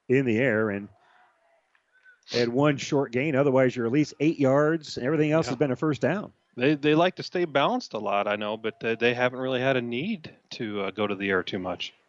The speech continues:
Speaker 1: Moving on the other side here is gonna be Nadugwa, and they drop the football. This Kearney High. Pearson has to fall on it at the forty, so that'll be a loss of four. That's the first time we've seen Kearney mishandle the football.
Speaker 2: Yep,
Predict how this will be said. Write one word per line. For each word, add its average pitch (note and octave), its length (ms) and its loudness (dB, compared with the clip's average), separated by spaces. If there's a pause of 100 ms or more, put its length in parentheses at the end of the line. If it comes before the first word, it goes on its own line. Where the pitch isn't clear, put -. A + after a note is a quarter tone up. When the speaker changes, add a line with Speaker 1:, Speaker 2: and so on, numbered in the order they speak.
(160)
Speaker 1:
Moving C3 240 8
on C3+ 120 8
the C3+ 60 6
other C3+ 140 8
side C3+ 280 2
here C3+ 160 6
is B2+ 120 2
gonna C3+ 120 2
be B2 140 0
Nadugwa, C#3 640 4
and B2+ 120 -2
they B2+ 200 2
drop C3 420 0
the C#3+ 80 0
football. C#3 380 2
This B2 160 0
Kearney C#3 260 -2
High. C3+ 220 2
Pearson D#3+ 420 0
has B2+ 220 -4
to D3 80 -4
fall C#3 260 2
on C3 160 0
it B2+ 120 0
at C#3+ 260 0
the A#2+ 60 -2
forty, B2 580 2 (320)
so A#2 160 2
that'll B2 160 4
be C#3+ 80 2
a B2 80 4
loss C3 320 2
of B2 80 -4
four. E3+ 240 4
That's F3 180 4
the - 80 -2
first F3+ 260 0
time F3 220 2
we've E3 160 2
seen D3+ 220 -2
Kearney C#3 360 0 (220)
mishandle D#3 500 0
the A#2+ 80 -2
football. A#2 480 -2
Speaker 2:
Yep, B2 220 -4